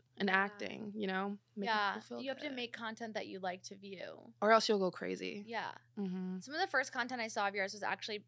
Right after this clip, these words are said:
Speaker 2: talking about T V shows.
Speaker 1: Oh my gosh.
Speaker 2: And we
Speaker 1: <laughs>
Speaker 2: have, like, some similar interests with television shows, but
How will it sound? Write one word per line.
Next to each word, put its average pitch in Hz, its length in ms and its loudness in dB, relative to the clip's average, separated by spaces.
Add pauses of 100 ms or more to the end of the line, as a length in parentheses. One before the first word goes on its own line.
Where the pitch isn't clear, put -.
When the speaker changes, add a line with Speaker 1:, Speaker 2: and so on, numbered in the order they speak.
Speaker 2:
talking 208 260 -6
about 190 180 -6
T 226 140 -8
V 196 140 -10
shows. 180 600 -6 (160)
Speaker 1:
Oh 294 140 12
my 311 140 6
gosh. 254 680 8
Speaker 2:
And 262 280 6
we 254 40 4
Speaker 1:
<laughs> 311 260 4
Speaker 2:
have, 254 180 6
like, 311 160 6
some 330 240 0
similar 262 320 2
interests 226 560 0
with 233 160 -6
television 214 340 0
shows, 208 220 0
but 214 180 2